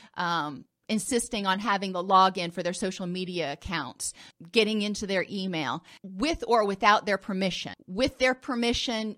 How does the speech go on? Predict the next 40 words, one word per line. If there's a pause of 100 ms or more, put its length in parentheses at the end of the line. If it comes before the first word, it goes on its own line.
(100)
a
lot
of
times
it
was
demanded,
"You
will
give
me
your
password."
Um,
and
we
needed
to
talk
about,
you
know, (220)
what
does
that
behavior
communicate? (320)
If
you
are
insisting (200)
that
your
partner
is
not
allowed
to
have
privacy,